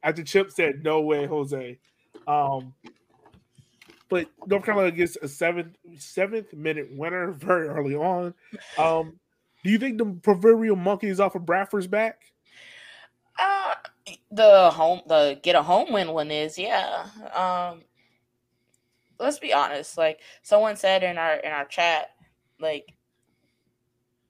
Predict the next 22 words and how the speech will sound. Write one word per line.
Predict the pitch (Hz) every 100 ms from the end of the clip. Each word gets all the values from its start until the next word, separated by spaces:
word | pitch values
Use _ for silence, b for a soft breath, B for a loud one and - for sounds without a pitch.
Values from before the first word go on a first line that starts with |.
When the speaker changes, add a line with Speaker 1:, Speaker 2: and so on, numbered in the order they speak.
| _ _
Speaker 2:
the, | 190 185 -
at | 175
the | - -
end | 190 190
of | 175
May, | 175 170 165 156 151
no | 156
one | 160 151
thought | 151 143 151
we'd | 147 147 139
be |
sitting | 143 - 143 139 131 - _ _ -
at, | 131 131 -
in | 135
fifth | 135 143 135 _
place, | 123 - - - _ - _ _ _ _
you | 147
know, | 151 156 _ -
especially | - 170 175
after | 151 143
last | 135 120 - -
year. | -